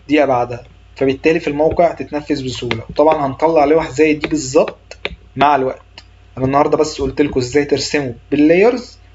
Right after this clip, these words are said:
بعد كده هوريكم ازاي تفردوا الحديد وازاي نرسم شكل زي الشكل ده بالظبط.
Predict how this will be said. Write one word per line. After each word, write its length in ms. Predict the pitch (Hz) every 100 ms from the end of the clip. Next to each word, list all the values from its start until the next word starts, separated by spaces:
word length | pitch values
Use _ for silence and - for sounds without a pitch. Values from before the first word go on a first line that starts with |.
| - -
بعد 280 | 135 156 151
كده 340 | 160 190 - -
هوريكم 380 | 135 139 143
ازاي 260 | 131 127 139
تفردوا 480 | 139 - 151 160 165
الحديد 440 | - 147 180 214 202 - - - - 127
وازاي 380 | 135 131 165
نرسم 520 | 160 165 160 175 170 -
شكل 400 | - 156 160 - -
زي 280 | 131 139 156
الشكل 440 | 147 - 151 151 139
ده 200 | 156 - - -
بالظبط. 580 | 131 127 107 - -